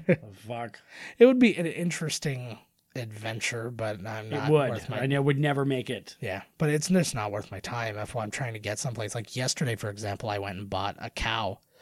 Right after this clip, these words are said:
Speaker 2: Uh, that
Speaker 1: That's
Speaker 2: no,
Speaker 1: no joke. That's
Speaker 2: I
Speaker 1: for
Speaker 2: bought,
Speaker 1: real.
Speaker 2: I bought a quarter cow. I got all the beef. We got it directly from
Speaker 1: Where's
Speaker 2: the
Speaker 1: the
Speaker 2: farm.
Speaker 1: beef?
Speaker 2: It's in my
Speaker 1: Where
Speaker 2: freezer.
Speaker 1: oh.
Speaker 2: In my freezer.
Speaker 1: Okay.
Speaker 2: And the, um,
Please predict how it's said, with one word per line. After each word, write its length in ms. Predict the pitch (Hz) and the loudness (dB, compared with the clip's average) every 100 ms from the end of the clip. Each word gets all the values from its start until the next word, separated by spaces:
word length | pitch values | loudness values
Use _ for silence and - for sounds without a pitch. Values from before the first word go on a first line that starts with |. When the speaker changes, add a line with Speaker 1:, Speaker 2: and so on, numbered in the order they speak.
| - - - | -20 -20 -2
Speaker 2:
Uh, 220 | 101 101 | 0 2
that 260 | 110 120 - | 0 -2 2
Speaker 1:
That's 180 | 156 | 4
Speaker 2:
no, 60 | 165 | 6
Speaker 1:
no 180 | 170 175 | 6 8
joke. 300 | 160 214 151 | 8 8 8
That's 140 | 156 | 6
Speaker 2:
I 20 | 175 | 8
Speaker 1:
for 60 | |
Speaker 2:
bought, 100 | 185 | 10
Speaker 1:
real. 260 | 196 214 143 - | 10 8 4 2
Speaker 2:
I 80 | 160 | 6
bought 260 | 165 170 | 6 6
a 60 | 175 | 4
quarter 320 | - 143 170 | 0 0 0
cow. 300 | - 131 120 | 0 0 0
I 120 | 143 | -2
got 160 | 117 113 | -2 -2
all 100 | 113 | -2
the 80 | 107 | -4
beef. 340 | 104 117 - | -4 -4 -4
We 140 | 117 | -6
got 200 | 104 101 | -2 -2
it 220 | 104 98 - | -2 -4 -4
directly 360 | 107 104 - 107 | -2 -2 -4 4
from 100 | 180 | 8
Speaker 1:
Where's 180 | 185 175 | 10 10
Speaker 2:
the 40 | |
Speaker 1:
the 60 | 175 | 12
Speaker 2:
farm. 120 | 202 | 12
Speaker 1:
beef? 320 | 196 - - _ - | 12 10 -6 _ 0
Speaker 2:
It's 300 | 165 170 135 | 6 6 4
in 100 | 107 | -4
my 100 | 110 | -4
Speaker 1:
Where 80 | 147 170 196 | 6 10 12
Speaker 2:
freezer. 160 | 196 196 | 12 10
Speaker 1:
oh. 220 | 151 135 | 4 4
Speaker 2:
In 180 | 131 160 | 4 4
my 140 | 143 | 2
freezer. 360 | 151 147 160 110 - 165 | 0 -2 -2 -2 -8 -6
Speaker 1:
Okay. 140 | 135 143 | -2 2
Speaker 2:
And 340 | 156 160 165 | 4 6 6
the, 280 | 165 151 147 | 4 2 2
um, 600 | 139 135 127 123 120 113 | 0 0 -2 -4 -6 -12